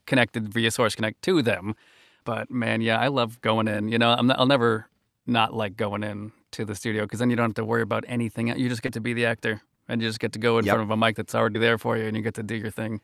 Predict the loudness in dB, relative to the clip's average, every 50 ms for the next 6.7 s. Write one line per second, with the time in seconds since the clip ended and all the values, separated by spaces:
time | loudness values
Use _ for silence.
0 | _ -12 -12 -6 0 2 2 4 4 2 2 0 0 0 2 2 2 2 4 4
1 | 4 2 4 2 2 2 2 2 0 0 0 0 0 0 0 0 2 4 4 4
2 | 4 2 2 2 2 2 2 0 -4 -4 -4 -4 -2 0 0 0 0 2 0 0
3 | 2 2 0 -2 -2 -4 -4 -2 -2 -2 -2 -2 -2 -2 -2 -4 -4 -8 -10 -10
4 | -6 -2 -2 -2 -2 -2 -2 -2 -2 -2 -4 -4 -6 -8 -6 -6 -4 -4 -4 -4
5 | -2 -2 -2 -2 -2 -4 -6 -10 -10 -4 -2 0 2 2 0 -2 -4 -4 -2 -2
6 | -2 -2 -2 -6 -6 -6 -6 -6 -6 -6 -6 -6 -6